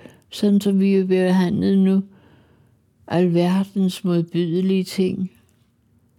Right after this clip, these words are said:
Og overvågning og lytning på telefonen, og jeg ved ikke, hvad er. Hvor er vi henne? Vågn op, alle unge mennesker. Vågn op.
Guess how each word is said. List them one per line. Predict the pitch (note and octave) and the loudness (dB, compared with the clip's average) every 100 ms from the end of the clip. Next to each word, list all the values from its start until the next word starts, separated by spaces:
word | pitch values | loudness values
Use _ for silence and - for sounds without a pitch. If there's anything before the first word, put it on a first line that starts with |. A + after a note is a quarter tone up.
| _ _ _ _ _ - | _ _ _ _ _ -6
Og | F3+ D3 | -4 -2
overvågning | D3+ D#3 F3+ G3 F#3 E3+ E3 D#3+ F3+ F3 E3+ B2+ | 0 0 0 0 0 0 0 0 0 0 -2 -2
og | D3+ | -2
lytning | C#3+ D3+ E3+ - F#3 F#3 F#3 | -2 -2 -2 -4 -4 -2 -4
på | F#3 | -6
telefonen, | - F3 E3+ E3 E3 - - - F#3 | -4 -4 -4 -4 -6 -4 -4 -2 0
og | F3 A#2+ | 0 -2
jeg | E3 | 0
ved | D#3 | 0
ikke, | D3 - | -2 -4
hvad | - D#3+ | -6 -4
er. | - E3 G#2 | -4 -4 -4
Hvor | F3 F3 | -2 0
er | F3+ | 0
vi | A#3 | 0
henne? | B3+ G#3+ G#3+ C#4+ F4+ _ _ _ _ _ _ _ _ _ _ _ _ _ _ _ _ _ _ _ _ _ _ - G4+ | 0 0 0 -2 -6 _ _ _ _ _ _ _ _ _ _ _ _ _ _ _ _ _ _ _ _ _ _ -14 -4
Vågn | A3 F#3+ G3 - | 0 0 0 0
op, | G3+ A3+ C#4 - | 0 0 0 -6
alle | C4 F3+ E3+ E3+ | -6 -2 0 0
unge | E3 D#3 E3 | 0 -2 -2
mennesker. | E3 D#3 D#3 - - | -2 -2 -4 -6 -6
Vågn | E3+ F3+ F#3+ G3+ | -2 0 2 2
op. | G#3 B3 | 2 2